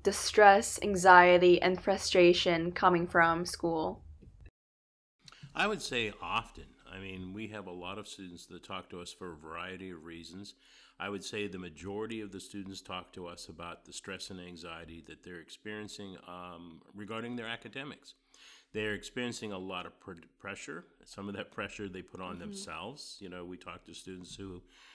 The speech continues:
Speaker 2: have a lot of perfectionistic tendencies and wanna do very well and feel very badly about themselves,
Speaker 1: Mm-hmm.
Speaker 2: uh, when they don't do well. So they set a very high bar for their expectations, and sometimes that bar is too high,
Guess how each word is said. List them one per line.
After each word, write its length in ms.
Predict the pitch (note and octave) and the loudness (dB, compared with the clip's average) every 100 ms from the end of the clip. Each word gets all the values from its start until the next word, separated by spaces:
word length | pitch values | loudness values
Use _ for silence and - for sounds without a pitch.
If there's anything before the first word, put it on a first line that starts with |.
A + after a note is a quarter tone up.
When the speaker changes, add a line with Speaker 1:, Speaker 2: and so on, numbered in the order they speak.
| _ | _
Speaker 2:
have 140 | G#2 G2+ | -8 -8
a 20 | |
lot 240 | F#2 G2 | -6 -8
of 100 | F#2+ | -10
perfectionistic 800 | - - G2+ - F#2 G2 - A2 - | -14 -10 -10 -10 -12 -12 -10 -12 -12
tendencies 680 | G#2+ G#2+ G2+ A#2 A2+ A#2 | -12 -12 -12 -10 -12 -10
and 140 | F2+ E2+ | -12 -12
wanna 160 | F2+ | -12
do 180 | E2 F#2 | -12 -12
very 300 | F2 F2+ F2+ | -10 -10 -10
well 340 | E2+ E2+ G2 G2+ | -10 -10 -10 -12
and 120 | E2+ | -12
feel 180 | F#2+ F2+ | -12 -12
very 300 | G2 F2+ E2+ | -10 -10 -12
badly 460 | E2+ G2 A#2 A#2+ | -8 -6 -6 -6
about 280 | F#2+ F#2 - | -6 -8 -10
themselves, 600 | E2+ E2 E2 E2 G#2+ - _ _ G#3 | -16 -16 -14 -14 -16 -20 _ _ -20
Speaker 1:
Mm-hmm. 340 | G#3 G3 G3 | -20 -18 -14
Speaker 2:
uh, 200 | F2 E2+ | -12 -12
when 160 | F2+ F2+ | -12 -12
they 100 | E2+ | -12
don't 280 | F#2 A#2+ A#2+ | -10 -10 -10
do 160 | F2+ | -12
well. 380 | E2 D2+ D#2 G#2 - - - | -12 -12 -12 -14 -20 -6 -6
So 160 | - A2+ | -4 -4
they 140 | B2 | -4
set 220 | B2+ C#3 A#2+ | -6 -6 -8
a 80 | |
very 320 | G2+ B2 C#3 B2+ | -8 -8 -8 -8
high 300 | A#2 A2+ F#2+ | -8 -10 -10
bar 580 | F#2 F#2+ F#2 E2 - - _ _ | -12 -10 -10 -10 -16 -20 _ _
for 120 | F#2 | -12
their 180 | F2+ E2+ | -12 -12
expectations, 880 | E2 - E2+ - E2 E2 - F2 - | -16 -16 -16 -16 -16 -16 -18 -18 -16
and 80 | F2+ | -14
sometimes 480 | F#2+ F#2 G2 F2+ | -14 -14 -14 -14
that 180 | F#2 E2 | -16 -16
bar 180 | E2+ E2+ | -14 -14
is 140 | E2+ | -14
too 220 | - A#2 - | -14 -14 -14
high, 320 | E2 D#2+ G2 | -16 -16 -18